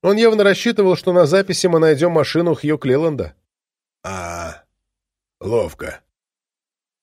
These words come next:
«Но я поговорю с ним, передам ваши замечания». «Да, поговорим». Он откидывается на спинку, хмурится. «А пока...»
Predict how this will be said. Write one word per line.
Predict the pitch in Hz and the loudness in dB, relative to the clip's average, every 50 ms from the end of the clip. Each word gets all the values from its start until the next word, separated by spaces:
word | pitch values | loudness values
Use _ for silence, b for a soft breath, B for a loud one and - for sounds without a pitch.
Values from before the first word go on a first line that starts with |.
| _ - | _ -2
«Но | 180 208 220 | 2 2 2
я | 208 208 202 | 4 2 2
поговорю | 196 208 196 208 202 196 170 143 117 | 2 2 2 4 4 4 4 2 0
с | 104 - | -2 -2
ним, | - 113 110 113 107 | -4 -4 -4 -4 -4
передам | - 180 196 220 196 208 165 | -2 -2 0 2 2 2 2
ваши | 123 113 104 - | 2 0 0 -2
замечания». | 127 117 135 147 147 - - 120 104 98 95 92 95 - _ _ _ _ _ _ _ _ _ _ _ - | -2 -2 -4 -4 -4 -4 -6 -6 -6 -6 -8 -12 -14 -20 _ _ _ _ _ _ _ _ _ _ _ -14
«Да, | 110 127 120 120 110 95 87 82 | -10 -8 -6 -6 -6 -6 -8 -10
поговорим». | - 104 98 107 110 107 110 110 107 101 92 85 80 73 69 71 - _ _ _ _ _ _ _ _ _ _ _ _ _ _ _ _ _ _ _ _ _ _ _ | -12 -12 -10 -10 -10 -8 -8 -8 -8 -10 -10 -12 -12 -14 -16 -18 -20 _ _ _ _ _ _ _ _ _ _ _ _ _ _ _ _ _ _ _ _ _ _ _
Он | 120 120 120 | -2 0 2
откидывается | 120 117 - - 131 120 120 120 123 113 - - 120 | 2 2 0 0 0 2 4 2 2 2 0 0 0
на | 120 117 | 2 0
спинку, | 113 - - - 160 170 156 - - 87 | 0 -2 -4 -4 -4 -4 -4 -4 -8 -8
хмурится. | - - 113 120 139 143 127 139 - - - - - _ _ _ _ _ _ _ _ _ _ _ _ _ _ _ _ _ _ _ _ _ | -8 -6 -4 -4 -2 -2 -4 -6 -8 -12 -16 -16 -18 _ _ _ _ _ _ _ _ _ _ _ _ _ _ _ _ _ _ _ _ _
«А | - 98 110 107 | -8 -8 -6 -4
пока...» | - 131 127 120 - 151 151 151 147 139 127 107 92 80 | -2 -2 -2 0 -2 -2 -2 0 0 0 -2 -4 -6 -10